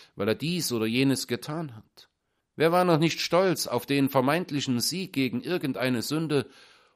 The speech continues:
oder auf seine besonders fromme Tat und hat gemeint, jetzt würde der Herr besonders freundlich auf ihn herabschauen? Gewiss, wir wollen ja auch tun, was dem Herrn gefällt.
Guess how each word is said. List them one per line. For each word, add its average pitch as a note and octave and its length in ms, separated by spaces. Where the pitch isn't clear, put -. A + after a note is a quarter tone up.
oder A#2+ 420
auf A#2 160
seine B2+ 320
besonders C#3 540
fromme C#3 400
Tat D3 440
und G2 140
hat B2+ 140
gemeint, C#3+ 500
jetzt B2+ 440
würde D#3 200
der B2 140
Herr C#3 160
besonders B2 520
freundlich G#3 500
auf A2 180
ihn G#2+ 180
herabschauen? F#2+ 680
Gewiss, A#2 460
wir A#2 140
wollen F#3+ 200
ja C3 140
auch A#2+ 160
tun, F3+ 360
was A#2+ 200
dem A2+ 160
Herrn A#2+ 260
gefällt. - 640